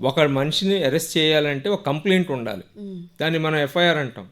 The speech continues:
Speaker 1: యాక్చువల్గా అది కంప్లైంట్ అంటాం, మనకి ఎక్కడ చట్టంలో ఎఫ్ఐఆర్ అనేది ఉండదు. కానీ మొట్టమొదటిసారి ఎవరైతే కంప్లైంట్ ఇస్తారు, కంప్లైంట్ ఇచ్చినప్పుడు ఏంటంటే ఆ కంప్లైంట్లో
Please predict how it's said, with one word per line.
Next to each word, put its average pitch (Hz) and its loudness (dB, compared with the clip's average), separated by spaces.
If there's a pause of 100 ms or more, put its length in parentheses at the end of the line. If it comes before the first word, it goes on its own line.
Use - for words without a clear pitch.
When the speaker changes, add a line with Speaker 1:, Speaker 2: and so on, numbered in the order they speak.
(200)
Speaker 1:
యాక్చువల్గా 151 -4
అది 139 0
కంప్లైంట్ 131 -4
అంటాం, 120 -6
మనకి 135 -6
ఎక్కడ 131 -6
చట్టంలో 127 -6
ఎఫ్ఐఆర్ 143 -2
అనేది 120 -6
ఉండదు. 143 -10
కానీ 165 -4
మొట్టమొదటిసారి 170 0
ఎవరైతే 143 0
కంప్లైంట్ 151 0
ఇస్తారు, - -10 (240)
కంప్లైంట్ 202 4
ఇచ్చినప్పుడు 180 0
ఏంటంటే 143 -2
ఆ 190 -2
కంప్లైంట్లో 190 -2